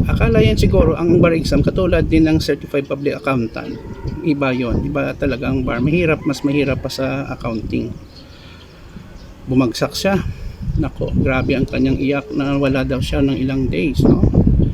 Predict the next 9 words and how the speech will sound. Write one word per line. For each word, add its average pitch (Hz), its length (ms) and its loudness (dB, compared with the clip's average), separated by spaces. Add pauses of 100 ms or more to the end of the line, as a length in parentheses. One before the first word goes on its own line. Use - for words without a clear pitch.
(320)
Out 135 160 0
of 127 80 -4
frustration. 139 880 -4 (920)
Okay, 147 560 -2
parang 135 320 -2 (640)
nangyari 143 400 2
siguro 160 400 0
pagka-labising 139 1120 -2
niya, 175 140 2